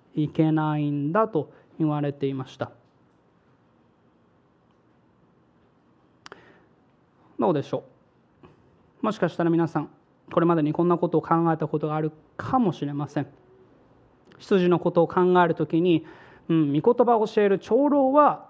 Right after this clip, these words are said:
そら御言葉の知識を持ってないといけませんよね」って。でも、執事は別にそんな、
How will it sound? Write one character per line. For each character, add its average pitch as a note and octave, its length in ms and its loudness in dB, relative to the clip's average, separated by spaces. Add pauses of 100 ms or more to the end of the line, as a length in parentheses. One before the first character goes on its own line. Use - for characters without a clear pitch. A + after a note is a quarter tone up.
(360)
そ - 140 0
ら G3 360 4 (100)
御 D#3+ 80 2
言 D#3+ 220 4
葉 D#3 80 2
の D3 100 -4
知 D#3 140 -6
識 - 180 -6
を C#3 60 -2
持 G#3 100 0
っ - 20 2
て F3+ 160 2
な D3+ 80 2
い C#3 60 -6
と - 80 -10
い C3 40 -6
け C#3+ 80 -6
ま D3 100 -4
せ D#3 140 -4
ん C#3+ 60 -4
よ C#3 80 -8
ね」 D#3 140 2
っ - 20 -2
て。 - 280 -10 (1160)
で E3+ 100 2
も、 C3+ 120 -2
執 - 240 -2 (180)
事 D#3 140 -6
は C#3+ 380 0
別 D3 240 -2
に D#3+ 100 2
そ D#3+ 220 -2
ん E3 120 0
な、 D#3 220 -2